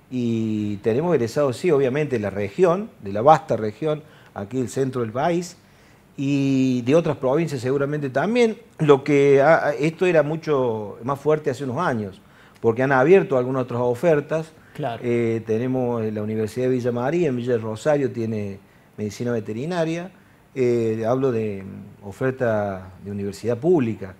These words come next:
Speaker 1: ¿cierto?
Speaker 2: Ujú.
Speaker 1: Eh, hay un emprendimiento también, eh, de la Universidad de San Luis, que está en ciernes, pero es una posibilidad. Eh, Chamical, en La Rioja,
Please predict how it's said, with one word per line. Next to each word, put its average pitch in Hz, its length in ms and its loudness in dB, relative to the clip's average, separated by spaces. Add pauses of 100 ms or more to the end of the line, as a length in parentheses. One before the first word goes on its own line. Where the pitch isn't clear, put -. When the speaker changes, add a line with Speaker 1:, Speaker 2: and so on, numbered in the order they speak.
(120)
Speaker 1:
¿cierto? 143 320 -2
Speaker 2:
Ujú. 165 80 -10 (500)
Speaker 1:
Eh, 113 920 2 (580)
hay 127 140 4
un 143 100 2
emprendimiento 123 760 0
también, 131 640 0 (100)
eh, 107 340 -2
de 107 80 -4
la 110 60 -4
Universidad 107 420 -4
de 113 40 -6
San 131 200 -6
Luis, 185 240 0
que 147 100 -8
está 127 220 -2
en 113 100 -2
ciernes, 151 520 0
pero 107 200 -4
es 110 40 -4
una 107 140 -6
posibilidad. 120 720 -4 (480)
Eh, 113 640 0
Chamical, 113 640 2
en 113 100 0
La 101 60 -4
Rioja, 147 500 0